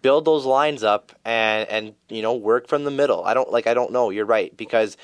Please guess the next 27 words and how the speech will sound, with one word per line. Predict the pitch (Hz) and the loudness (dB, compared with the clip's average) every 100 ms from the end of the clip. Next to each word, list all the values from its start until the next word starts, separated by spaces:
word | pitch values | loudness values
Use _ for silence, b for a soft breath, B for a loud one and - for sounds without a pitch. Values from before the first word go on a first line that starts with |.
| B B - | B B -8
these | 147 151 | -8 -8
skill | - 135 160 | -4 0 2
guys, | 131 107 107 | 2 2 0
if | 107 | -4
you're | 127 | -6
gonna | 135 180 | -4 -6
draft | 156 135 135 | 0 0 0
skill | - - 127 139 104 92 b b b b b _ - | -4 -6 2 4 2 0 b b b b b _ -4
on | 110 113 | -2 0
the | 113 | 0
outside | 127 - 131 120 127 | 0 0 2 2 2
or | 110 | 2
whatever | 101 131 135 120 | 2 2 2 0
it | |
may | 107 104 | -2 -4
be, | 92 101 101 | -6 -4 -2
I | |
don't, | 123 135 | -2 -2
I | 110 | -2
don't | 139 143 | -2 -2
know. | 180 107 - _ - | -2 -2 -8 _ -8
And | 110 | -2
I | 127 | 0
don't | 147 | 0
think | 143 131 | -4 -2
they | 123 123 | -2 -2
can | 131 127 123 120 | -6 -8 -8 -10